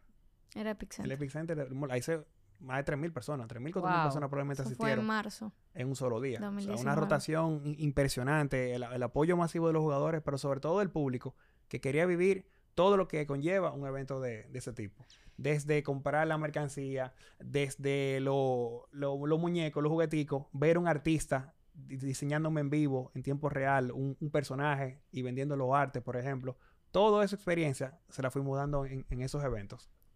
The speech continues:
Speaker 1: Ojo, todo esto nosotros estamos entendiendo como prueba y error. O sea,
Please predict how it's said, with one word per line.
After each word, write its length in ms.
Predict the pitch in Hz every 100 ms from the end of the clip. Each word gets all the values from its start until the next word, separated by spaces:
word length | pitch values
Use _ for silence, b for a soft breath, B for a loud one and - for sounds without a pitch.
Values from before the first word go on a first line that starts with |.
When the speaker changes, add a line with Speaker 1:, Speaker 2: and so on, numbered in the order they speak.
| -
Speaker 1:
Ojo, 440 | 240 240 208 208 _ -
todo 260 | 233 233 262
esto 180 | 262 302
nosotros 220 | 262 233
estamos 240 | 269 269
entendiendo 420 | 262 262 247 254 233
como 240 | 226 220
prueba 320 | 214 214 233 240
y 60 |
error. 380 | 233 208 190 190
O 120 | - 196
sea, 420 | 214 202 196